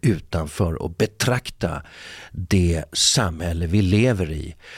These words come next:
för att sen kommentera. Sen kan man ju bara måla för att man vill, vill göra vackra saker. Vi, och det är ingen värdering alls i det, utan det är fantastiskt. Konst är konst, det kan vara vad som helst.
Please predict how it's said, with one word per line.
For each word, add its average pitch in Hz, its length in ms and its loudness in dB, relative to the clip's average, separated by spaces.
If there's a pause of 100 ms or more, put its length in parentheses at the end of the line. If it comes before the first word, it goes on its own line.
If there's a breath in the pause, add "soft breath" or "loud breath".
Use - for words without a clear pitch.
(160 loud breath)
för 95 360 4
att 90 160 0
sen 82 280 -2
kommentera. 98 680 2 (120)
Sen - 240 -2
kan 117 140 2
man 147 100 4
ju 127 60 4
bara 95 380 2
måla 95 260 4
för 107 100 0
att - 60 -4
man 95 220 -2
vill, 90 300 2
vill 90 200 2
göra 87 180 4
vackra 90 260 -2
saker. - 480 0
Vi, - 120 -10 (340)
och 104 160 0
det 98 140 2
är 90 300 0 (200)
ingen 110 240 4
värdering 101 460 2
alls 123 300 2
i 110 40 2
det, 98 260 2 (440 loud breath)
utan 95 460 2
det 101 100 4
är 98 40 4
fantastiskt. 117 680 -2
Konst 117 280 0
är 113 40 0
konst, 104 300 0
det 95 80 -6
kan 104 160 0
vara 95 180 4
vad 92 140 2
som 85 140 -2
helst. 104 260 -2